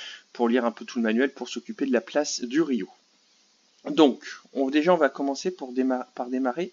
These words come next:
l'appareil. Alors, avant toute chose, on va se réarmer parce que là je l'ai mis à vide. Donc on va se mettre deux A I M neufs. Ensuite, on va se mettre des A I M sept. Pouf.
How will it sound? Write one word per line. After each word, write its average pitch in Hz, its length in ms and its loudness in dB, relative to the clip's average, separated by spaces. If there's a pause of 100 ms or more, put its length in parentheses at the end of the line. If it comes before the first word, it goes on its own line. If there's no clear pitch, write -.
l'appareil. 127 440 -6 (1040)
Alors, 110 460 -6
avant 156 180 -4
toute 135 160 -14
chose, - 460 -8
on 131 80 -8
va 131 140 -2
se - 160 -8
réarmer 113 480 -4
parce - 160 -8
que 107 100 -18
là 113 160 -2
je 107 120 -12
l'ai 101 60 -8
mis 98 160 -8
à 98 100 0
vide. 131 460 -4
Donc 123 360 -4
on 113 40 -6
va 113 120 -4
se - 180 -8
mettre 104 300 -8 (160)
deux 135 340 -4
A 127 60 4
I 107 220 -4
M 98 180 -12
neufs. 147 960 0 (760)
Ensuite, - 840 -4
on 120 100 -2
va 117 140 2
se - 180 -6
mettre 107 200 -8
des 117 260 0
A 110 80 0
I 101 140 -10
M 98 120 -18
sept. - 420 -6 (1120)
Pouf. - 760 -16